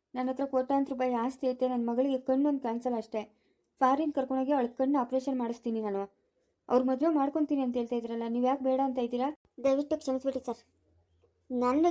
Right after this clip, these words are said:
Speaker 2: ಜೀವನಕ್ಕೋಸ್ಕರ ನನ್ ತಮ್ಮನ್ ಜೀವನ ಹಾಳ್ ಮಾಡೋಷ್ಟು ಕೆಟ್ಟೋನ್ ನಾನಲ್ಲ ಸರ್. ನನ್ ತಮ್ಮನ್ ಚೆನ್ನಾಗಿರ್ಬೇಕು ನನ್ಗೆ, ಆಯ್ತಾ? ದಯವಿಟ್ಟು ಕ್ಷಮೆ ಇರ್ಲಿ. ಬನ್ನಿ ಸರ್, ನಿಮ್ಮನ್ನ ಬಿಟ್ಟು ಬರ್ತೀನಿ. ಅದಕ್ಕೂ ಮೇಲೆ ನನ್ಗೆ ಮಾತಾಡಕ್ ಇಷ್ಟ ಇಲ್ಲ ಸರ್. ನನ್ ಕೆಲ್ಸ ಹೋದ್ರೂ ಹೋಗ್ಲಿ,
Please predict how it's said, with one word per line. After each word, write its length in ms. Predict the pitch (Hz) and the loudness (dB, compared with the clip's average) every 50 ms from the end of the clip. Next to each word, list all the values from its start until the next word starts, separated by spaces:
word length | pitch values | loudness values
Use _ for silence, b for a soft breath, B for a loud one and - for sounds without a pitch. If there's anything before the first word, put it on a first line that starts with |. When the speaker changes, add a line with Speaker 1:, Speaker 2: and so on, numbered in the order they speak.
| 294 - | 2 0
Speaker 2:
ಜೀವನಕ್ಕೋಸ್ಕರ 480 | 311 311 311 311 311 302 285 311 320 311 302 | 0 0 0 0 0 -2 -2 0 0 0 0
ನನ್ 120 | 269 262 - | -2 -2 -2
ತಮ್ಮನ್ 260 | 262 262 285 311 302 294 | -2 0 0 0 0 0
ಜೀವನ 160 | 285 285 277 262 247 | 0 0 0 0 0
ಹಾಳ್ 140 | 247 254 262 | 0 0 0
ಮಾಡೋಷ್ಟು 320 | 262 262 254 254 - - 247 - b b b b b b - | -2 -2 -2 -4 -6 -8 -8 -8 b b b b b b -2
ಕೆಟ್ಟೋನ್ 340 | - 254 254 - 294 302 285 262 | -2 -2 2 2 2 4 4 2
ನಾನಲ್ಲ 260 | 233 233 233 233 247 240 - | 2 0 0 -2 -2 -2 -4
ಸರ್. 160 | 233 - - - _ _ _ _ _ - - - - - | -6 -6 -8 -14 _ _ _ _ _ -20 -20 -12 -4 -2
ನನ್ 120 | 240 240 - 262 | -2 0 0 2
ತಮ್ಮನ್ 220 | 262 277 294 285 277 | 2 2 2 2 0
ಚೆನ್ನಾಗಿರ್ಬೇಕು 400 | 240 233 240 233 226 226 233 - 226 | 0 -2 -2 -2 -4 -4 -4 -4 -6
ನನ್ಗೆ, 180 | 220 202 - - _ _ _ _ _ _ _ _ _ _ _ _ - | -8 -8 -12 -16 _ _ _ _ _ _ _ _ _ _ _ _ -4
ಆಯ್ತಾ? 220 | 226 226 - 247 247 240 233 - _ - | -4 -2 0 0 -2 -2 -2 -4 _ 2
ದಯವಿಟ್ಟು 280 | 254 254 262 262 - - - | 2 2 2 0 -4 -8 -4
ಕ್ಷಮೆ 220 | - 233 226 233 233 | -2 0 0 0 -2
ಇರ್ಲಿ. 140 | 226 202 - _ _ _ _ _ _ _ _ - | -2 -6 -12 _ _ _ _ _ _ _ _ 0
ಬನ್ನಿ 200 | 262 269 294 294 277 | 2 2 2 2 0
ಸರ್, 100 | 240 240 | 0 -2
ನಿಮ್ಮನ್ನ 200 | 233 233 233 233 240 | -2 -2 -2 -2 -4
ಬಿಟ್ಟು 140 | 240 247 262 | -4 -2 -4
ಬರ್ತೀನಿ. 260 | 254 254 - 226 226 226 - _ _ _ _ _ _ _ _ _ _ - | -4 -4 -4 -6 -6 -6 -8 _ _ _ _ _ _ _ _ _ _ -2
ಅದಕ್ಕೂ 300 | 233 226 247 247 - 311 294 277 | -2 -2 0 2 2 2 4 4
ಮೇಲೆ 140 | 269 285 285 262 | 2 2 0 0
ನನ್ಗೆ 240 | 240 233 226 233 233 233 | 0 0 0 0 0 0
ಮಾತಾಡಕ್ 340 | 226 226 240 254 240 233 - 214 | 0 0 0 -2 -2 -4 -6 -6
ಇಷ್ಟ 100 | - 254 233 233 | -2 0 0 0
ಇಲ್ಲ 100 | 220 220 - | 0 -2 -4
ಸರ್. 120 | 208 208 - _ _ _ _ _ _ _ _ - | -4 -6 -8 _ _ _ _ _ _ _ _ -6
ನನ್ 140 | 247 240 240 - | -6 -4 0 0
ಕೆಲ್ಸ 180 | 254 262 262 302 277 254 | 0 0 2 2 4 4
ಹೋದ್ರೂ 240 | 254 254 277 302 285 | 4 2 2 2 2
ಹೋಗ್ಲಿ, 240 | 247 240 - 233 220 | 2 0 0 -2 -4